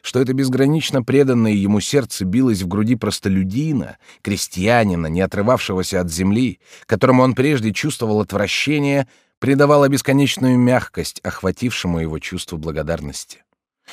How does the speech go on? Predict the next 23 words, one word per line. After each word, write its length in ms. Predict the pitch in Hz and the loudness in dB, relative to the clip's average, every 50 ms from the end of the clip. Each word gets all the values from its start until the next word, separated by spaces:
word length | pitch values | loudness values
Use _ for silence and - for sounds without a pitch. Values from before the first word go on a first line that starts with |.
| - - - _ _ - | -20 -20 -20 _ _ 0
Не 140 | 110 160 | 2 2
было 180 | 160 160 156 156 | 4 6 6 6
ли 140 | 151 151 151 | 6 6 4
это 280 | - 156 147 - 143 | 2 0 0 0 0
братство 500 | 123 127 135 143 123 - - - 123 123 | 2 2 2 2 2 0 -4 -4 -4 -4
первых 420 | - - 123 131 127 123 123 113 101 | -2 0 -2 0 0 0 0 -2 -2
дней 320 | 101 95 104 117 120 117 | -4 -2 0 2 2 4
мира? 520 | 113 104 110 120 110 87 73 64 - - _ _ _ _ _ _ _ _ _ | 4 4 2 2 0 -2 -4 -8 -12 -16 _ _ _ _ _ _ _ _ _
Чистая 440 | - - 120 131 120 - - 113 107 | -8 -4 -2 -2 -2 0 -2 -2 -2
дружба 400 | 98 104 117 131 120 104 98 101 | 0 0 0 0 0 0 0 0
до 140 | 90 113 131 | 2 2 2
возникновения 760 | 131 117 98 110 104 - 104 101 104 117 123 117 113 110 104 | 2 0 0 -2 -6 -4 -2 -2 0 0 0 0 0 0 0
всякой 480 | 92 - - - 110 117 113 - 110 98 | -2 -4 -6 -4 -4 -4 -4 -4 -8 -8
культуры, 640 | - - 95 92 - - 117 123 98 82 71 - - - - - - | -6 -4 -6 -6 -4 -4 -6 -4 -4 -4 -6 -10 -12 -18 -20 -12 -4
до 180 | 101 120 139 143 | 2 2 4 4
разделения 560 | 139 139 120 113 123 123 131 135 135 131 113 | 4 0 0 -2 -2 0 2 2 2 2 0
человеческого 720 | - - 107 107 110 123 127 - 120 104 - - 104 104 | 0 -2 -2 0 0 0 -2 -2 -4 -6 -4 -4 -4 -2
общества 540 | - 127 135 123 - - 117 - - 107 107 | 0 -2 -2 -2 -2 -8 -8 -8 -4 -2 -2
на 160 | 104 101 92 | 0 -2 -2
классы — 640 | - - 107 131 135 123 - - - - - - _ _ _ _ _ _ _ _ - | -4 -4 -2 -2 -2 -2 -2 -6 -8 -10 -12 -18 _ _ _ _ _ _ _ _ -6
дружба 400 | 92 98 120 135 110 98 104 101 | -2 0 2 2 2 0 -2 -2
двух 240 | 92 101 107 - - | -2 -2 -4 -4 -4
людей, 420 | 87 90 90 101 104 104 92 - | -4 -2 0 0 0 0 -2 -4